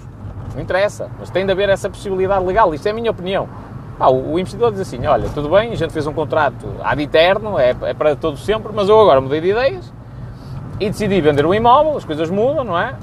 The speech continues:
"Pá, como eu decidi mu-, vender o imóvel, eu quero vendê-lo des-, totalmente desabitado. Vou-te dar aqui um período de cinco anos, pá, é possível que alguém em cinco anos não arranje outra casa, não é? Por mais inflacionado que o mercado esteja,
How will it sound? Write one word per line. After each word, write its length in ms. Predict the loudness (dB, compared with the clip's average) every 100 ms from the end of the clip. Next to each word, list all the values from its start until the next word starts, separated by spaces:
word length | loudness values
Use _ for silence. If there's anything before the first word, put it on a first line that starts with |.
| -10 -8 -8 -8 -14 -16 -18 -18 -18 -2
"Pá, 160 | 2 2
como 160 | 0 -4
eu 60 |
decidi 260 | -2 -6 -6
mu-, 160 | -8 -10
vender 340 | -8 -4 -4
o 60 | -4
imóvel, 400 | 0 0 0 -2
eu 160 | 0 0 -2 -2
quero 160 | 0
vendê-lo 380 | 0 2 2 2 -4 -10
des-, 160 | -8 -8
totalmente 380 | -2 -2 -2 -2
desabitado. 460 | -6 -4 -4 -4 -8 -14 -14 -16 -14 -14 -10
Vou-te 160 | -6 4
dar 160 | 6
aqui 120 | 4 0
um 60 |
período 460 | -4 -2 -2 -4 -6
de 340 | -4 -4 -4
cinco 300 | -8 -2 2
anos, 320 | 2 0 -6 -14 -12
pá, 120 | -12
é 20 | -12 -14
possível 340 | -12 -8 -6 -2
que 60 |
alguém 320 | -2 -2 -4
em 40 | -6
cinco 300 | -6 -2 -2
anos 180 | -2 -4
não 120 | -4
arranje 240 | -2 -4
outra 180 | -4 -2
casa, 380 | 0 0 0 -6 -10 -14 -8
não 120 | -6
é? 100 | -6 -10 -12
Por 120 | -10 -2
mais 200 | 0 0
inflacionado 540 | 0 0 0 -2 -4
que 80 | -4
o 20 |
mercado 280 | -4 -4 -2
esteja, 440 | 0 0 0 -6